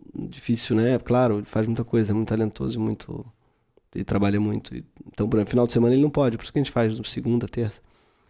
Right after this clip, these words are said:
Ele grava o programa dele, semanal. Então, foi só por isso.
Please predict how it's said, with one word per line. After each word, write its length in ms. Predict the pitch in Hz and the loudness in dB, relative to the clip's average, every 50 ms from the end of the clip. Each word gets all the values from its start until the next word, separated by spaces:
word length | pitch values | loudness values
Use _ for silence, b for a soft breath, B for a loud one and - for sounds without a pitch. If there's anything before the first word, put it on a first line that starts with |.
| _ _ - | _ _ -4
Ele 100 | - 107 | 0 2
grava 320 | 113 113 113 113 107 110 | 2 4 4 2 2 0
o 80 | 101 98 | -2 -2
programa 380 | - 104 104 107 104 104 107 | 0 -2 0 2 2 0 0
dele, 280 | 104 101 92 92 - - _ _ _ | 0 -2 -2 -4 -6 -14 _ _ _
semanal. 520 | - - 98 98 95 95 98 92 92 - _ - _ _ _ _ _ _ _ _ _ _ _ _ _ _ _ _ _ _ _ B B B B B B B B B B - | -8 -4 0 0 0 0 0 -2 -4 -8 _ -20 _ _ _ _ _ _ _ _ _ _ _ _ _ _ _ _ _ _ _ B B B B B B B B B B -4
Então, 420 | 101 104 - - 110 110 113 117 | -2 -2 0 2 4 4 4 2
foi 200 | 110 - - 143 | 2 2 0 0
só 140 | 135 - 147 | 2 2 0
por 160 | 143 - 254 | 0 2 2
isso. 380 | 262 170 135 - - - 143 - | 2 4 2 0 -2 -6 -10 -18